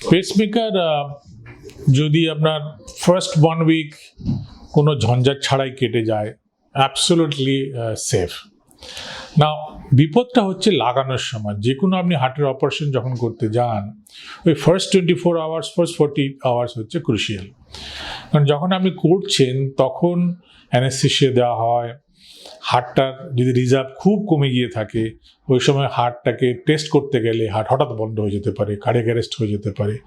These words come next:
আহ, কার্ডিয়াক ম্যাসাজ দিয়েও ফিরিয়ে নিয়ে আসা সম্ভব হয় না অনেক ক্ষেত্রে। আবার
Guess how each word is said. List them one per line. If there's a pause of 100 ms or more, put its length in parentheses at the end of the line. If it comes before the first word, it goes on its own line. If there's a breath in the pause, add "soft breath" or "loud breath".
(600 loud breath)
আহ,
কার্ডিয়াক
ম্যাসাজ
দিয়েও (340)
ফিরিয়ে (200)
নিয়ে
আসা
সম্ভব
হয়
না
অনেক
ক্ষেত্রে। (560 loud breath)
আবার